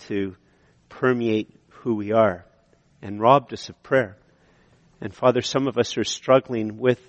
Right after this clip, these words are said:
prayers that aren't going the way we want, and we don't know why. And some of us, Father, have had fantastic prayers. And Father, we thank you that, we thank you that Jesus is for us at the deepest level,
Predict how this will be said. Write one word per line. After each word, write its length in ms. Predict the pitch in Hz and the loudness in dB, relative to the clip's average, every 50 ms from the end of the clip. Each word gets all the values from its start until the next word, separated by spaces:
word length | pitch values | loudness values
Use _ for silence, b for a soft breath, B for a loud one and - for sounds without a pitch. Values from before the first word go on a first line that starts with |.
| _ _ _ _ _ _ _ _ _ | _ _ _ _ _ _ _ _ _
prayers 400 | - - 113 110 107 101 - - | -2 0 2 2 2 2 0 -2
that 120 | 110 101 | -2 0
aren't 200 | 107 107 107 - | 0 0 -2 -2
going 220 | - 110 107 107 | -2 -2 -2 -2
the 80 | 107 104 | -2 -4
way 160 | 101 104 104 | -2 -2 -2
we 160 | 101 104 107 | -2 -6 -10
want, 400 | 98 98 104 104 104 101 - - | -10 -8 -4 -4 -4 -4 -6 -10
and 100 | 113 110 | -12 -12
we 60 | 104 107 | -10 -10
don't 200 | 113 110 110 110 | -8 -8 -8 -8
know 100 | 110 107 | -8 -8
why. 460 | 110 113 123 123 113 101 95 104 - b b b b b b b b b b b b b b b _ - | -6 -2 0 0 0 0 -4 -8 -16 b b b b b b b b b b b b b b b _ -20
And 100 | 107 - | -20 -12
some 220 | - 135 127 131 | -8 -6 -2 -2
of 120 | 131 117 | 0 0
us, 160 | 123 113 - - | 0 0 -2 -6
Father, 440 | - - 117 117 117 113 120 117 | -4 0 2 2 2 2 0 -2
have 200 | 98 101 104 - | -2 -4 -8 -8
had 260 | - 113 110 104 - _ | -4 -2 -2 -2 -2 _
fantastic 760 | - 107 101 101 - - 117 117 117 - - 113 101 - _ | -6 -6 -6 -6 -4 -2 -2 -2 -2 -4 -8 -14 -14 -14 _
prayers. 440 | - - 110 107 104 98 92 - 110 | -8 -4 -4 -2 -4 -4 -8 -12 -14
And 160 | 101 98 - | -14 -14 -12
Father, 300 | _ - 127 123 120 123 | _ 0 0 0 0 -2
we 120 | 110 107 | -6 -8
thank 440 | - _ - 127 127 131 - _ - | -10 _ -4 -2 -2 -2 -4 _ -8
you 160 | 131 123 123 - | -6 -6 -4 -2
that, 220 | 110 98 101 - _ b b b b b b b b b b b b b b b _ _ _ _ _ _ _ _ _ _ _ _ _ _ _ _ | -2 -2 -2 -4 _ b b b b b b b b b b b b b b b _ _ _ _ _ _ _ _ _ _ _ _ _ _ _ _
we 80 | 131 123 | -16 -16
thank 380 | - - 147 139 143 - - | -4 0 2 2 2 0 0
you 120 | 147 139 117 | -2 0 0
that 180 | 120 107 - | 0 -2 -2
Jesus 520 | - - 131 131 123 - - 123 - - 101 | -6 -4 -4 -4 -2 -2 -4 -6 -4 -6 -10
is 140 | 95 - | -12 -12
for 440 | - - _ - 135 131 139 143 147 | -16 -20 _ -4 -2 0 2 2 2
us 240 | 147 156 151 - - | 2 0 -2 -6 -8
at 120 | 120 - | -10 -10
the 80 | - 104 | -10 -14
deepest 520 | - - 131 139 - - 110 - - - | -8 -6 -6 -6 -6 -10 -14 -16 -16 -6
level, 460 | 113 113 117 120 - 135 131 139 151 | 0 2 2 2 0 -4 -10 -10 -12